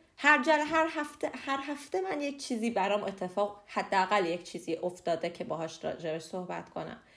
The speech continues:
این هفته اینطوری بودم، من، من، من این هفته حالم خوب بود، هیچی نشد، همه هفت روز من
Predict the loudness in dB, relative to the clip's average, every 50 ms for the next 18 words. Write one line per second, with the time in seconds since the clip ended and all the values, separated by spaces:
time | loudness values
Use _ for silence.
0 | -20 -20 -20 -20 -20 -20 _ _ _ -8 -4 -2 -2 0 0 0 0 0 -2 -2
1 | -2 -2 -2 -4 -8 -14 -20 _ _ _ _ _ _ _ -12 -10 -8 -6 -6 -6
2 | -8 -10 -12 -12 -12 -8 -6 -4 -4 -4 -6 -8 -6 -6 -4 -4 -4 -4 -6 -6
3 | -8 -8 -6 -6 -4 -2 -2 0 -2 -2 -4 -6 -12 -14 -10 -10 -10 -10 -10 -16
4 | -16 -16 -16 -8 -2 2 2 2 2 0 -8 -6 -2 0 2 2 2 0 -2 -4
5 | -6 -6 -6 -8 -8 -8 -12 -20 -20 -18 -18 -18 -12 -4 2 4 4 6 6 6
6 | 6 8 6 6 4 4 4 4 4 4 4 2 0 -4 -4 -2 0 4 6 8
7 | 10 10 10 8 8 8 8 8 8